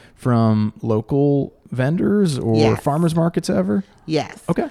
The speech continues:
Speaker 2: So back then, I don't really remember a lot of farmers market.
Speaker 1: Okay.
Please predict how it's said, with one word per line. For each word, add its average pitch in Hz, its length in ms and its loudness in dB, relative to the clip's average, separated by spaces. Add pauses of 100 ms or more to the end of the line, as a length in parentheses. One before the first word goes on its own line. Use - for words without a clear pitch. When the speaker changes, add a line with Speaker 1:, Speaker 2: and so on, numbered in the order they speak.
(120)
Speaker 2:
So 214 420 6
back 254 400 -6
then, 392 240 -6
I 302 120 -10
don't 349 220 -4
really 339 180 -2
remember 240 500 -2
a 214 80 -2
lot 165 260 -4
of 123 80 -6 (140)
farmers 151 460 -10
market. 330 360 -6
Speaker 1:
Okay. 131 220 -2